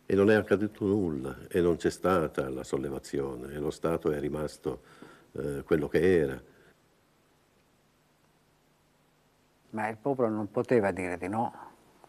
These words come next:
Speaker 2: perché non gli ho lanciato alcun messaggio. L'attentato di, di Peteano era un messaggio interno al mondo al quale appartenevo, non era un messaggio diretto al popolo. Il popolo non, non poteva dire nulla, non poteva fare nulla perché al popolo è stata negata la verità.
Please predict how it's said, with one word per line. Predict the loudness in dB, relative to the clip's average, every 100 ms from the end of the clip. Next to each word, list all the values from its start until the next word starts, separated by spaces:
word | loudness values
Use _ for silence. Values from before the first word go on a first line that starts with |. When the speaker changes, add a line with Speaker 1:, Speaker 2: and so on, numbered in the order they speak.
| _
Speaker 2:
perché | -14 -10 -6
non | -4 -4
gli |
ho | -6
lanciato | -6 -4 -4 -4
alcun | -8 -10
messaggio. | -10 -8 -10 -10 -14 -20 -20 -20 -20 _
L'attentato | -12 -8 -2 4 4 4 -4
di, | -6 -6
di | -6
Peteano | -4 2 6 6 6 4
era | 4 2
un | 0
messaggio | -4 -2 -2 -2
interno | -6 -2 0 0 -4
al | -8
mondo | -8 -8
al | -10
quale | -10 -12
appartenevo, | -10 -14 -16 -20 -20 -20 -20 _ _ _
non | -10 -6
era | -6
un | -6
messaggio | -8 -8 -10 -8 -10
diretto | -10 -10 -10
al | -12
popolo. | -12 -16 -18 -20 _ _ -20 -20
Il | 0
popolo | 6 8 8
non, | 8 6 2
non | -2 -2 -2
poteva | -2 4 6 8
dire | 8 8 8
nulla, | 6 4 0
non | -4 -6
poteva | -4 0 0
fare | 0 0 4
nulla | 6 8 6
perché | 4 2 4
al | 2
popolo | 2 0 0
è |
stata | 0 -2 -4
negata | -4 -2 -2 -2
la | -6
verità. | -6 -8 -10 -12